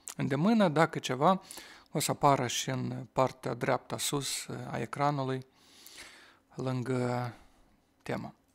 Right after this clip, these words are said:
Așa, vă mai las zece secunde să vă amintiți toate cuvintele care pot fi formate din, uh, aceste litere.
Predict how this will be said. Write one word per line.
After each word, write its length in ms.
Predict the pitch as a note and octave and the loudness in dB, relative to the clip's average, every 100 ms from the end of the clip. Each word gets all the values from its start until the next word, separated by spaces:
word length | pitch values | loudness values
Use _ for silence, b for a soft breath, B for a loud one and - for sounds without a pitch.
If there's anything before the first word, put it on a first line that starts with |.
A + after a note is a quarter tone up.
| _ _ _ b b b b b b b b b b - | _ _ _ b b b b b b b b b b -6
Așa, 240 | D#3 - | -4 0
vă 100 | C3+ | 4
mai 180 | E3 C#3 | 6 6
las 180 | B2+ A#2+ | 4 4
zece 260 | C3 B2 | 2 2
secunde 480 | - C3+ - A3 D#3+ | 0 2 4 4 4
să 280 | C3 - D3+ | 0 4 4
vă 100 | C3 | 4
amintiți 500 | B2+ B2 C#3+ C3 - _ | 2 0 -2 -4 -6 _
toate 380 | C3+ B2 - A#2 | -2 -2 -2 -8
cuvintele 840 | - B2+ F3+ F#3 E3+ D#3 D#3 D3+ - - - | -6 2 4 4 2 2 2 0 -8 -20 -4
care 200 | - C3 | 0 0
pot 260 | - C3+ - | 0 -4 -2
fi 180 | - | -6
formate 560 | A#2+ - B2 B2 A#2+ - | -6 -4 -2 0 -2 -6
din, 300 | B2 B2+ A#2+ | -6 -4 -4
uh, 240 | A#2+ B2 - B B B B B B B B | -4 -4 -8 B B B B B B B B
aceste 500 | - - B2 - B2+ | -8 -4 -4 -4 -2
litere. 560 | D#3 G#3+ F#3+ F#3 F3 | 0 2 4 4 2